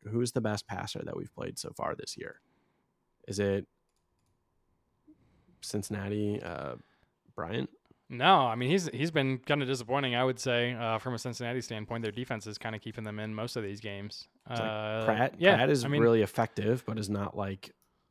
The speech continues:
Speaker 1: a gunslinger of a quarterback. So
Speaker 2: Yes, Pratt's more of, like, a game manager.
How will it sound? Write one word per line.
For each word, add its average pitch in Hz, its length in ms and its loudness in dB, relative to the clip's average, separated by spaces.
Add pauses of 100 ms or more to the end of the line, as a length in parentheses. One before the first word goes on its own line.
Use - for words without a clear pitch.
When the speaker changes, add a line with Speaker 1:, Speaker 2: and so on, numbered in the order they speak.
(140)
Speaker 1:
a 98 380 0
gunslinger 98 640 0
of 92 60 -4
a 92 60 -10
quarterback. - 800 -6
So 101 520 -4 (360)
Speaker 2:
Yes, 127 360 4
Pratt's 156 380 4
more 143 140 6
of, 139 80 4
like, 135 140 4
a 135 60 0
game 120 260 0
manager. 127 520 0